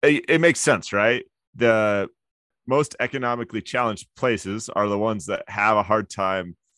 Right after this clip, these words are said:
making the economics of a newspaper or internet news source work, and therefore they end up in a news desert, which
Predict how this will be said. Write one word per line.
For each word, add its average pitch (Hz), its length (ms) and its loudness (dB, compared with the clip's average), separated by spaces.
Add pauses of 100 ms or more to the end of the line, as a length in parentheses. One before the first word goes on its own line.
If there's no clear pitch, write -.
making 104 300 -2
the 92 120 0
economics 101 760 0
of 87 420 0 (560)
a 90 420 -2
newspaper 104 1000 -2
or 90 540 0 (340)
internet 104 500 0 (120)
news 95 340 -6
source 82 480 -4
work, 101 520 2 (680)
and 101 420 2
therefore 95 720 0 (300)
they 101 160 -4
end 107 280 -4
up 113 280 0 (500)
in 107 140 -4
a 101 80 -4
news 98 280 -4
desert, 95 360 -2
which 98 440 -6